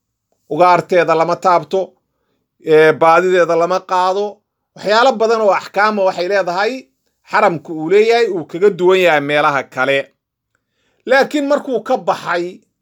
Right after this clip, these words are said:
oo waxa weeye xaramka uu ka baxay, uu is yidhi, "Alla ila dadkaagii aad." Ila isagu war uma hayo, oo khabarkii ma soo gaarin.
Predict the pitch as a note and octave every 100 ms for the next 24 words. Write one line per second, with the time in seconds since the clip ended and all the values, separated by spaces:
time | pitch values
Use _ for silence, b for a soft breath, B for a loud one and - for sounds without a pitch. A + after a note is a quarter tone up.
0 | _ _ _ _ - G3 G#3 G#3+ G#3+ G#3+
1 | G#3 - G#3+ G3+ F3 G3 F3 A3 F#3 F3
2 | F3 - F#3 G3 G#3 F#3+ E3 G3+ - F#3+
3 | E3 E3 E3 F3+ F3+ C3+ C#3 C#3 C3+ G#3+
4 | G3+ A3+ G3 F#3+ F#3 D#3 C#3 E3 G3+ _
5 | _ _ _ _ _ - D3 D#3+ E3 D#3+
6 | - A3 G3 - E3+ F#3+ G3+ G3+ D#3+ B2
7 | D3+ C#3+ D3 D3